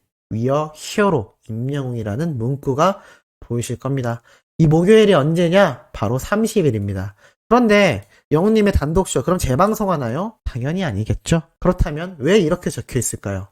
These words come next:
맞습니다. 영웅님의 단독쇼 다큐멘터리 방송 편성 일정이라는 것을 유추해 볼 수 있죠. 지금 케이비에스 편성표에 대놓고 올라와 있습니다. 시간은 이십이 시 사십 분이죠. 아마 여기에 대한 부분도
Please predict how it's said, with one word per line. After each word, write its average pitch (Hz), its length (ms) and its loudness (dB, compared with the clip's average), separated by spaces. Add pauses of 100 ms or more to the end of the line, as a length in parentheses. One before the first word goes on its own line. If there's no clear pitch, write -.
맞습니다. 104 520 -6 (100)
영웅님의 139 560 -2 (220)
단독쇼 143 640 0
다큐멘터리 - 840 -2 (240)
방송 135 680 0
편성 240 400 0
일정이라는 185 600 2
것을 147 340 -2
유추해 113 400 2
볼 101 100 -4
수 - 140 -4
있죠. 95 280 -10 (380)
지금 202 260 4
케이비에스 269 480 2
편성표에 240 920 2
대놓고 208 800 2
올라와 120 380 4
있습니다. 104 420 -4 (300)
시간은 220 420 2 (280)
이십이 180 400 2
시 196 100 0
사십 - 400 -6
분이죠. 101 340 -4 (280)
아마 202 420 0 (240)
여기에 160 380 2
대한 220 320 4
부분도 123 680 2